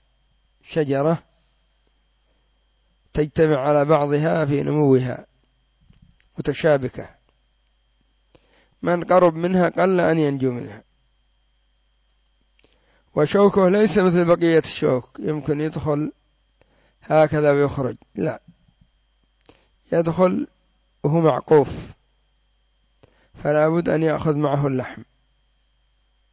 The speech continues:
وهكذا إذا دخل في الملابس،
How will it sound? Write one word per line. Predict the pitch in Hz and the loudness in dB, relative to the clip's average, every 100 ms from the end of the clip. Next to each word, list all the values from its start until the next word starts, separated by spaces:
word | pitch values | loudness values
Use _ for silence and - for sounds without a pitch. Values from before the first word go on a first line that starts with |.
| _ _ _ _ _ _ _ _ _ _ _ _ | _ _ _ _ _ _ _ _ _ _ _ _
وهكذا | 143 160 160 156 151 | 0 2 2 2 0
إذا | 147 147 151 | 0 -2 -2
دخل | 151 151 139 | -2 -2 -2
في | |
الملابس، | 139 135 147 135 120 - - - | -2 -2 -2 -2 -6 -12 -16 -20